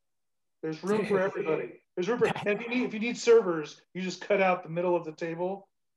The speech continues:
Speaker 1: and then you have, like, people come up from the bottom, and they can serve food to everybody without disrupting the meeting.
Speaker 2: Ooh. Aslan's Rainbow, my brew. What do you think, Tom?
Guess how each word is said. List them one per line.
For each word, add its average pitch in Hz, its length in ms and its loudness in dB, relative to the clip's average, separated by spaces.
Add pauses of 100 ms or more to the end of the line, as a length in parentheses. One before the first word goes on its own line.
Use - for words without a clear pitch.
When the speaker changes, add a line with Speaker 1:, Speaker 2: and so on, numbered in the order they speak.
(180)
Speaker 1:
and 160 100 -6
then 170 140 -4
you 165 120 -4
have, 170 260 2
like, 160 180 0
people 175 220 -6
come 165 200 -8
up 160 140 -6
from 156 140 -4
the 147 60 -6
bottom, 143 540 -2 (320)
and 156 80 -6
they 165 100 -2
can 160 140 -8
serve 156 320 -6
food 160 240 -6
to 147 80 2
everybody 147 560 -4 (360)
without 160 320 0
disrupting 156 400 -4
the 139 60 -14
meeting. 127 340 -14 (760)
Speaker 2:
Ooh. 190 380 -14 (380)
Aslan's 185 720 -4
Rainbow, 208 420 -2
my 170 120 -6
brew. 165 240 -4
What 170 140 2
do 175 60 -2
you 170 100 -2
think, 143 240 -10
Tom? 156 220 -10